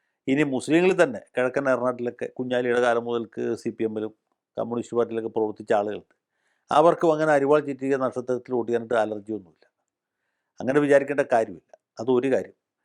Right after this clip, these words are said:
രണ്ടാമത്, ആ, ഇതിൽ ഈ പോപ്പുലർ ഫ്രണ്ട്, ആ, മുതലായ സാധനങ്ങളുടെ വോട്ട് ആര്യാടൻ ഷൗക്കത്തിന് കിട്ടില്ല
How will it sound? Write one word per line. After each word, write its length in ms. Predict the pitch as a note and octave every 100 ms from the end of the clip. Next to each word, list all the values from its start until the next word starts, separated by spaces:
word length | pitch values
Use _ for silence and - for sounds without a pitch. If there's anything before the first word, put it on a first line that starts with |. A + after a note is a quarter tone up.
| _ _ _
രണ്ടാമത്, 680 | C#3 E3+ A3 A#3+ F3+ D#3 - _ - E3
ആ, 60 | E3 D#3+ D#3 D3+ D3+ D3 C3 -
ഇതിൽ 400 | D3 D#3 C#3 A#2+
ഈ 320 | B2 B2 A2+ A2
പോപ്പുലർ 420 | - A#2 D3 D3
ഫ്രണ്ട്, 260 | D3 C#3 D3 - _ _ _ _ _ _ _ _ _ _ _ _ -
ആ, 100 | C3
മുതലായ 400 | C3+ C#3+ C#3+ C#3+
സാധനങ്ങളുടെ 480 | C3+ C3 C#3 C3+ C3+
വോട്ട് 280 | B2+ B2+ C3+ - - -
ആര്യാടൻ 380 | A#2+ C3 C3+ C3+
ഷൗക്കത്തിന് 460 | C3+ C3 B2+ B2+
കിട്ടില്ല 260 | A#2+ A#2